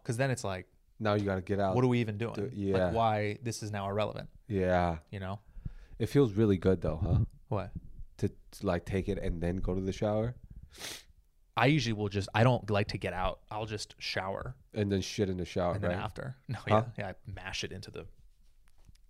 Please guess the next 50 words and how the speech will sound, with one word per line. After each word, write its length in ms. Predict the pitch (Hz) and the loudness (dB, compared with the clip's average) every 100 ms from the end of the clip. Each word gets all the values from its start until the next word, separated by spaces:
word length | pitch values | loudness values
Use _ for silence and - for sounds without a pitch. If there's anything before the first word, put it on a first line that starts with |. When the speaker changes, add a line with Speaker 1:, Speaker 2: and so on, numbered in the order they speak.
| - - | -20 -6
Speaker 2:
Yeah, 140 | 107 85 | -2 -2
why, 120 | 82 | -2
Speaker 1:
drain. 180 | 120 110 | -2 -2
Speaker 2:
why 160 | 123 165 | -2 -2
is 220 | 170 156 | -4 -4
this? 180 | - 143 | -10 -14
Speaker 1:
<laughs> 680 | - - - - - - - - - - _ - - 117 - - | -14 -18 -20 -18 -14 -10 -10 -12 -16 -20 _ -16 -10 -8 -8 -2
Um, 380 | 127 123 110 107 120 | 2 2 0 -4 2
no, 140 | 147 | 4
I, 340 | 92 107 107 90 | 4 0 -2 -4
I, 320 | 98 104 110 104 | -2 -2 0 0
uh, 320 | 98 95 92 - - | 0 0 -4 -8 2
I'll 100 | 113 | 4
just 180 | 123 - | 4 0
finish 220 | 113 113 | -4 -4
a 20 | |
shower 340 | 107 117 113 98 | 0 2 2 -2
and 80 | 113 | -8
just 140 | 104 | -8
take 140 | - 104 | -6 -2
the 80 | 101 | 0
L 220 | 107 - _ _ - _ _ - | 0 -2 _ _ -20 _ _ -12
Speaker 2:
Oh, 80 | 85 | -6
Speaker 1:
and 80 | 92 | -2
just 140 | 82 | -2
be 60 | 104 | 0
Speaker 2:
no. 60 | |
Speaker 1:
like, 120 | 98 - - | -2 -6 -8
"That's, 180 | 95 - | -8 -8
that's 160 | - - | -10 -8
just 120 | 95 | -10
how 120 | 95 | -10
it 80 | 95 | -8
went. 160 | 98 120 - _ | -8 -8 -14 _
Speaker 2:
Yeah. 280 | 101 87 80 | 2 4 4
Speaker 1:
That's 160 | 101 - | -2 -8
today's 280 | - 98 104 | -8 -6 -4
journey." 340 | 98 107 101 - - | -2 -2 -4 -10 -4
Speaker 2:
Yeah. 360 | 113 98 85 78 | 4 6 6 2
Speaker 1:
I, 80 | 101 | -2
I 60 | 101 | -2
mean, 100 | 101 | 0
I, 120 | 104 | 2
I 60 | 104 | 4
use 160 | 117 | 2
wet 160 | 98 92 | 2 2
wipes, 240 | 101 107 | 4 2
so 220 | - - 98 | -2 -4 -4
it's 100 | - | -6
fine, 400 | 101 104 104 | -6 -4 -6